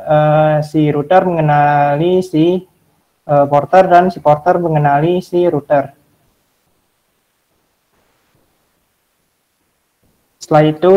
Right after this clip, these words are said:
service dapat diakses secara eksternal. Nah, jadi nanti dari si klien saat kita sudah mengkonfigurasi, eh,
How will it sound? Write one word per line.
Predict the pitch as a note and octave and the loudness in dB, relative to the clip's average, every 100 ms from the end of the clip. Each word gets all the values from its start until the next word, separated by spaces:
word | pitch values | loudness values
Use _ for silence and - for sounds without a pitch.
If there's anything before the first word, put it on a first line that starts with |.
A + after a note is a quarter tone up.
| G3 | 2
service | E3 D#3+ F#3 | -2 -2 0
dapat | D#3+ F3 E3 | 2 2 4
diakses | E3 - F3 - | 2 0 -8 -2
secara | C#3+ D#3 D#3+ | 0 2 2
eksternal. | D#3 - D#3+ C#3 C3+ - _ _ _ _ _ _ _ _ _ _ _ | -2 -10 -8 -8 -8 -12 _ _ _ _ _ _ _ _ _ _ _
Nah, | D#3 C#3+ - - | -14 -14 -16 -4
jadi | D#3 C#3+ F3+ | -2 0 0
nanti | D#3+ F3 | 2 2
dari | E3+ D3+ D3+ | 4 4 2
si | D3+ | -2
klien | C#3+ C3+ D3 F3+ | 0 2 2 0
saat | F#3 C#3 - | 0 0 -2
kita | C#3+ D3 C#3+ | -2 -2 -2
sudah | C#3+ C#3 C#3+ C#3 C#3+ C#3 - - | -4 0 2 0 -4 -10 -16 -14
mengkonfigurasi, | D3+ D3+ D3 D3 D3 C#3+ C#3 C#3+ C#3 C3+ - D3 C#3+ C#3 C#3 C#3+ _ _ _ _ - | -8 -4 -4 -4 -4 -6 -4 0 0 -2 -2 0 2 0 -2 -6 _ _ _ _ -2
eh, | C#3+ C#3 C#3 C#3 C3+ | 2 2 2 2 0